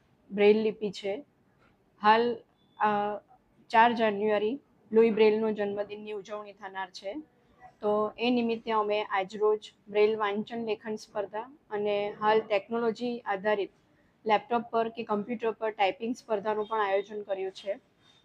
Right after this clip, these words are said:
અને એમાં વિજેતા વિદ્યાર્થીઓને અમે ચાર જાન્યુઆરીના રોજ પારિતોષિક આપીને સન્માનિત કરીશું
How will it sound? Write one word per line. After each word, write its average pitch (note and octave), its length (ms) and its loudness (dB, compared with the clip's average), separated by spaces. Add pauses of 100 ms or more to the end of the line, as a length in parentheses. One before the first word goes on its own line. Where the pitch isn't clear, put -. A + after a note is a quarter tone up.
(200)
અને A3 460 -2
એમાં A3 280 0
વિજેતા A3 400 -2
વિદ્યાર્થીઓને G#3+ 680 -2
અમે G3 280 -6 (540)
ચાર A#3 220 4
જાન્યુઆરીના G#3+ 640 0
રોજ G3+ 400 -6 (1200)
પારિતોષિક A3 580 2
આપીને A3 320 0
સન્માનિત G3+ 560 -8
કરીશું G3 420 -8